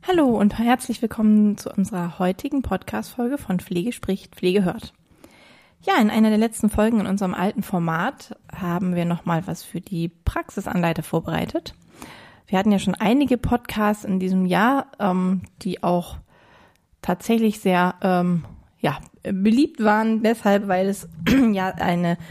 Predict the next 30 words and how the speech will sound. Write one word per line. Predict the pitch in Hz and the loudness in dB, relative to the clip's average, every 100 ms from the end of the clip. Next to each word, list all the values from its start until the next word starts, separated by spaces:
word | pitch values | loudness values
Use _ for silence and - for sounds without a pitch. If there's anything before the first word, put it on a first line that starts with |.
| - | -10
große | - 214 202 | 0 0 2
Umstellung, | - 320 - 175 175 170 170 175 - | 2 2 0 -2 0 0 -2 -4 -4
ähm, | 175 180 175 - _ _ _ _ | -4 -4 -8 -12 _ _ _ _
jetzt | 190 196 - | -6 -4 -4
auch | 185 - | -4 -2
gab | 190 214 | -2 0
mit | 196 | -2
der | 190 | 0
generalistischen | 190 190 196 - 202 | 0 0 -2 -4 -6
Pflegeausbildung | 180 196 196 - 202 - 202 202 202 | -4 -2 -2 -4 -4 -4 -2 0 -2
und | - 180 180 - 170 165 - - - - | -2 -4 -4 -8 -16 -16 -20 -20 -20 -10
wir | 180 | -4
haben | 180 | -4
ja | |
auch | 185 - | -6 -6
viele, | 185 175 180 180 - | -6 -2 -2 -4 -4
ähm, | 180 175 170 160 _ _ | -6 -4 -4 -6 _ _
ja, | - 175 - | -6 -6 0
Online-Seminare | 240 254 214 208 196 190 175 190 | 2 2 2 4 4 4 0 -4
zu | - | -4
dem | 185 175 | -4 -2
Thema | 196 180 170 | 0 0 0
gehabt | 165 170 165 - - | -2 -2 -6 -8 -6
und | 165 - - - - _ _ - | -6 -6 -14 -20 -20 _ _ -10
die | 185 | -8
vierundzwanzig | - 175 175 175 208 | -4 -2 -2 -4 -2
Stunden | 269 277 220 | 0 0 0
Fortbildung | 208 202 196 196 185 190 180 180 175 175 | 2 0 2 2 2 2 0 -2 -6 -10
und | - - 170 - | -14 -14 -12 -12
auch | 160 - | -16 -20